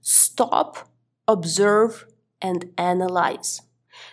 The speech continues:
The power of watching the dance is amazing. But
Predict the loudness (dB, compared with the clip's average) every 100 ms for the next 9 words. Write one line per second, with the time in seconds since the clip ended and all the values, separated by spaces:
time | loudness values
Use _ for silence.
0 | -6 -6 2 4 6 4 2 -2 -4 -6
1 | -4 -2 -2 -4 -4 -4 -6 -6 -4 -4
2 | -4 -10 -8 -4 0 0 0 -4 -6 _
3 | _ _ -6 -2 -2 -2 0 2 4 2
4 | -2 -6 -8 _ -20 -18 -2 2 2